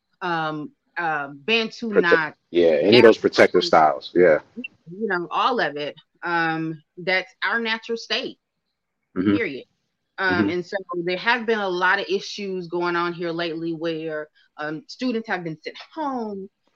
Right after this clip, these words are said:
Speaker 1: um,
Speaker 2: Yeah,
Speaker 1: because
Speaker 2: I've heard
Speaker 1: of
Speaker 2: stories.
Speaker 1: yeah, you know, so, and even, uh, in, in life, period, because I know I,
Speaker 2: Mm-hmm.
Speaker 1: I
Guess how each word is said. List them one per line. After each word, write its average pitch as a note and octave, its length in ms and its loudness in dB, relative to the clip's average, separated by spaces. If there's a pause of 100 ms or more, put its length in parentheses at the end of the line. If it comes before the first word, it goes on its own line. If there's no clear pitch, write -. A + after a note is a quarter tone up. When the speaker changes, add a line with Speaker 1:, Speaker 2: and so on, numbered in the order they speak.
(120)
Speaker 1:
um, E3+ 180 -6
Speaker 2:
Yeah, F2 180 4
Speaker 1:
because F#3+ 240 -6
Speaker 2:
I've F#3 100 -14
heard - 140 -2
Speaker 1:
of - 60 -6
Speaker 2:
stories. F3 360 -8 (600)
Speaker 1:
yeah, G3+ 240 -4
you G3 140 -8
know, G3 200 -8
so, F#3+ 260 -4
and F#3+ 140 -4
even, A3+ 340 -2 (160)
uh, F#3 220 0
in, G3+ 180 -6
in G#3 220 -6
life, G3 360 -4
period, A#3+ 460 -6
because E3+ 160 -14
I F#3 120 0
know G3+ 180 -6
I, A3+ 180 -2
Speaker 2:
Mm-hmm. F3 160 -8
Speaker 1:
I A#3+ 60 -6